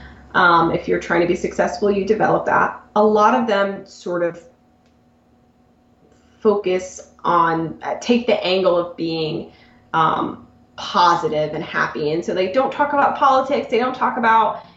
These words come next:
you know, real life. They don't talk about anything that could be divisive, because they want everybody to have a good time, and, and, and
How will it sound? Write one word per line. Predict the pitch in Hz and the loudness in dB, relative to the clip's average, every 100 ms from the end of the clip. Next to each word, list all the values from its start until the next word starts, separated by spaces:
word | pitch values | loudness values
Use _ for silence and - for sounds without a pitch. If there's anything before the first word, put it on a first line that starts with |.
| _ | _
you | - | -4
know, | 202 202 | -2 -2
real | 196 220 226 226 | -2 4 6 4
life. | 202 196 190 - | 2 2 2 0
They | 208 | -4
don't | 247 - | -6 -8
talk | - 226 233 | -6 -4 -2
about | 233 - | -4 -4
anything | 185 196 202 | -6 -4 -6
that | 185 - | -6 -8
could | 196 165 | -10 -8
be | 170 165 165 160 - _ - | -6 -2 0 0 -2 _ -12
divisive, | 165 165 - 170 - - - - - _ _ _ - | -4 0 0 -2 -4 -8 -10 -12 -18 _ _ _ -10
because | 165 185 170 | -4 -4 0
they | 160 | 0
want | 160 156 - | 2 0 0
everybody | 214 277 233 233 233 226 226 - - - _ | -2 2 2 4 4 2 0 -12 -20 -20 _
to | 175 | -8
have | 170 151 | -6 -6
a | |
good | 180 196 | -6 -6
time, | - 170 165 165 156 - | -4 -2 0 0 -2 -6
and, | - 67 | -10 -12
and, | - - - - | -10 -8 -6 -4
and | 165 - - - - | -2 -2 -4 -8 -12